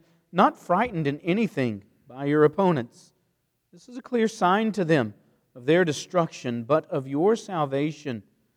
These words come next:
and that from God. For it has been granted to you that for the sake of Christ you should not only believe in him, but also suffer for his sake, engaged in the same conflict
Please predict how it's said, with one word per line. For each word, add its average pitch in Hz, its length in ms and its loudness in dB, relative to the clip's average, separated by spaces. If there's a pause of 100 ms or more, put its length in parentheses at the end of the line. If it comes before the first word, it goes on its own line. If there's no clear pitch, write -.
(180)
and 143 200 -4
that 165 320 0
from 135 180 -12
God. 123 540 -4
For 160 320 2 (320)
it 208 160 4
has 208 240 2
been 160 240 -2
granted 147 720 0
to - 100 -16
you 104 300 -12 (480)
that 180 120 -4
for 202 140 -2
the 175 80 0
sake 190 480 0
of 247 160 -2
Christ 139 500 -2 (300)
you 180 180 0
should 175 240 0
not 190 240 4
only 202 280 2
believe 165 480 -2
in 165 100 -2
him, 123 320 -4 (840)
but - 140 -20
also 180 300 -10
suffer 165 420 -4
for 120 180 -14
his 110 160 -14
sake, 117 460 -18 (800)
engaged 160 680 2
in 160 100 -8
the 143 60 -8
same 160 340 -6
conflict 156 760 -6